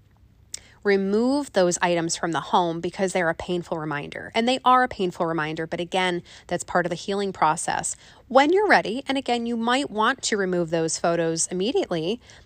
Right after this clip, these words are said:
but when you're ready, you might want to take those photos back out of storage and put them back out in your home. And that might be a way, again, of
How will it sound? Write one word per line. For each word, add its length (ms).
but 80
when 260
you're 100
ready, 200
you 80
might 160
want 160
to 40
take 340
those 220
photos 360
back 280
out 240
of 80
storage 640
and 200
put 240
them 200
back 280
out 200
in 100
your 140
home. 480
And 220
that 260
might 220
be 100
a 80
way, 320
again, 360
of 240